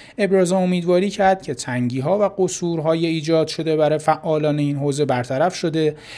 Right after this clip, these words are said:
و جای خالی روزنامه نگارانی چون مسعود کاظمی و مرضیه امیری که متاسفانه در زندان به سر میبرند را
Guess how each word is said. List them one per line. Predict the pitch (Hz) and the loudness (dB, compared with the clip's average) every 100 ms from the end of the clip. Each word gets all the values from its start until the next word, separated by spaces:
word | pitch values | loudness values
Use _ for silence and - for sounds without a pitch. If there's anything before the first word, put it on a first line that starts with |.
| - | -8
و | 117 | -6
جای | 117 120 139 165 | -2 0 2 2
خالی | - 135 123 160 | 2 0 2 0
روزنامه | 160 147 139 135 131 | 0 0 0 2 2
نگارانی | 123 123 123 131 160 | 0 0 -2 -2 -2
چون | - 165 | -4 -4
مسعود | 147 131 127 - 160 170 | -2 -2 -2 -2 -2 -2
کاظمی | 165 139 120 131 143 123 | 0 0 2 0 0 0
و | 123 | 0
مرضیه | 123 127 127 120 131 165 175 | 2 2 0 0 -2 -2 0
امیری | 139 131 135 127 | 0 0 0 -2
که | 127 147 | -4 -6
متاسفانه | 156 151 175 165 - 175 185 220 | -6 -4 -2 0 0 0 0 0
در | 202 147 | 2 2
زندان | 127 143 143 208 175 | 2 0 2 2 2
به | 123 | 0
سر | - 127 | -2 -2
میبرند | 123 117 120 175 139 | -2 -2 -2 -4 -2
را | 127 131 | -2 -2